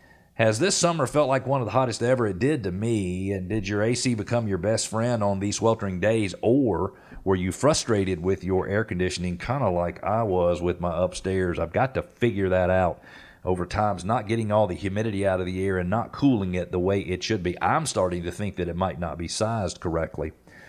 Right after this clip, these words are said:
Listener question from Dave in Canton. "My parents up north don't have air conditioners. I got to thinking, when was it invented and why?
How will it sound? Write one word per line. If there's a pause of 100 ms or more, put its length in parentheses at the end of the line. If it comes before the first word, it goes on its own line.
(320)
Listener
question
from
Dave
in
Canton.
"My
parents
up
north
don't
have
air
conditioners.
I
got
to
thinking,
when
was
it
invented
and
why?